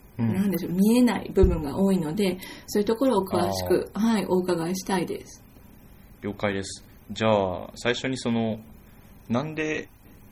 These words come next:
Speaker 1: 自治体、あの、僕の場合は県庁だったんですけど、まあ、県庁に入ったかっていうところから少しお話できれば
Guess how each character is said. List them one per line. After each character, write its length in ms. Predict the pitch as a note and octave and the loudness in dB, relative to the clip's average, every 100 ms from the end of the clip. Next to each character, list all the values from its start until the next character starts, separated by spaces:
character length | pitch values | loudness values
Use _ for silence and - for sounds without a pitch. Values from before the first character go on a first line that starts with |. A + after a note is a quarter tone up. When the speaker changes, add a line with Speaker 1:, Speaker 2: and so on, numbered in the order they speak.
| - - - - - | -20 -20 -20 -20 -12
Speaker 1:
自 140 | A#2+ A2 | -8 -6
治 180 | - - | -4 0
体、 280 | G#2+ G#2 - | 0 -2 -4
あ 120 | A2+ | -2
の、 540 | G#2+ G2+ G2 G2+ - - - | -2 -2 -6 -8 -12 -14 -8
僕 240 | A#2 A#2 C#3+ | -4 -4 -2
の 60 | |
場 80 | C3+ | 0
合 40 | |
は 80 | C3 | 2
県 240 | - E3+ A#2 | 2 0 0
庁 320 | F#2+ F2 - - - - - | -4 -6 -10 -16 -20 -10 -6
だ 80 | |
っ 40 | G2+ | -6
た 80 | - | -6
ん 80 | F2 | -12
で 80 | E2 | -14
す 100 | - | -12
け 140 | G2+ | -6
ど、 240 | A2+ A2+ - - - - - - | -2 -2 -4 -14 -20 -20 -20 -12
ま 100 | - | -8
あ、 40 | A2 | -4
県 220 | A2+ A2+ | -2 -2
庁 120 | A2 | 0
に 80 | A2 | -2
入 140 | A2 | -2
っ 60 | A2 | -6
た 160 | A2 F#2+ | -6 -8
か 80 | |
っ 40 | F#2 | -10
て 200 | - F#2 | -10 -10
い 20 | |
う 40 | |
と 100 | F#2+ | -8
こ 100 | F2+ | -6
ろ 80 | G2 | -6
か 120 | F#2 | -6
ら 180 | F2 G2+ - - | -10 -12 -14 -10
少 60 | G2+ | -10
し 280 | - - - | -8 -12 -12
お 80 | G2+ | -10
話 420 | G#2+ G2+ F#2 F#2+ | -10 -10 -8 -8
で 80 | F#2 | -8
き 100 | G2 | -6
れ 100 | F2+ | -6
ば 200 | - | -8